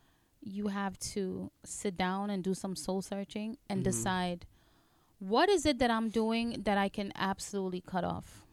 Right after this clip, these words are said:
Speaker 2: Mm-hmm.
Speaker 1: and eliminate?
Speaker 2: Yeah. Agreed.
Speaker 1: What can I absolutely eliminate? Because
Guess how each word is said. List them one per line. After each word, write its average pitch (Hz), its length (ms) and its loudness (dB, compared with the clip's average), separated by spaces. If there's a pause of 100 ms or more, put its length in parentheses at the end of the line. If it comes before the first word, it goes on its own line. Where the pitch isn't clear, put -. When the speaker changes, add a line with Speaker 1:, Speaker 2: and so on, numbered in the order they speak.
(320)
Speaker 2:
Mm-hmm. 127 320 -4 (880)
Speaker 1:
and 208 180 4
eliminate? 190 640 0 (2000)
Speaker 2:
Yeah. 117 240 4 (680)
Agreed. 110 340 -2 (1000)
Speaker 1:
What 240 260 4
can 349 180 4
I 285 260 4
absolutely 220 600 0
eliminate? 190 540 -2 (120)
Because 196 800 0